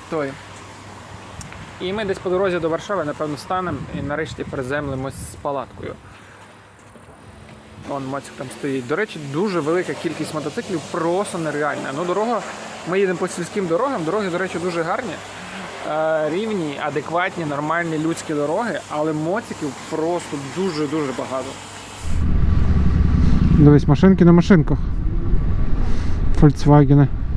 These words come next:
Да, ми вже їдемо по ньому. Але машин. Ой, назад буде весело їхати.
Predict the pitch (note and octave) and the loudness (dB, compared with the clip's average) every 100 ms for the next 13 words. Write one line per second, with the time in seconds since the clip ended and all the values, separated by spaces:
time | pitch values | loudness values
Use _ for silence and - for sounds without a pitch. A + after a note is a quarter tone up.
0 | - - - - - - - - - - | 2 4 4 4 4 4 6 4 4 4
1 | - - - - - - - - C#3+ F#3+ | 4 6 4 4 4 4 6 6 8 8
2 | A#3 F#3+ F3 G3+ G#3 E3+ D#3 D3 C#3 C3 | 8 8 8 8 8 8 8 8 6 4
3 | - - - - - - - - - - | 2 2 4 4 6 6 6 4 6 6
4 | - - - - - - - - - - | 6 6 6 6 6 6 6 6 6 6
5 | - - - - - - - - F3 E3+ | 6 6 6 6 6 6 6 8 8 8
6 | D3 C#3+ - D3+ C#3 C3 F3+ G3 F#3+ E3 | 6 4 6 6 8 6 6 6 8 8
7 | D#3 D3+ D3 C#3+ C#3+ - C#3+ C3+ C3 - | 8 6 6 6 6 6 6 6 6 6
8 | - | 4